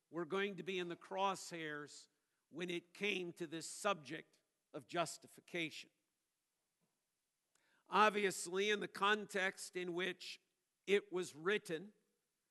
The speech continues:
they are dealing with a very powerful Catholic Church. Powerful not only in terms of governments, but powerful in terms of its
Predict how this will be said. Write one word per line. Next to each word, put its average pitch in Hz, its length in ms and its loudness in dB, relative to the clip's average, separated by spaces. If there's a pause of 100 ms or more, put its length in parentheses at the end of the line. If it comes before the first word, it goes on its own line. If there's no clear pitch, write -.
(560)
they 196 180 6
are 190 200 8
dealing 202 760 0
with 185 480 0 (180)
a 180 100 2
very 180 340 2
powerful 214 880 2
Catholic 185 480 -4
Church. - 640 -6 (1600)
Powerful 233 640 6
not 208 200 4
only 220 340 2
in 202 120 0
terms 196 520 -2
of 127 220 -6
governments, 226 800 0 (600)
but 175 160 -2 (160)
powerful 214 680 4
in 180 100 -4
terms 202 500 0
of 165 100 -6
its - 260 -10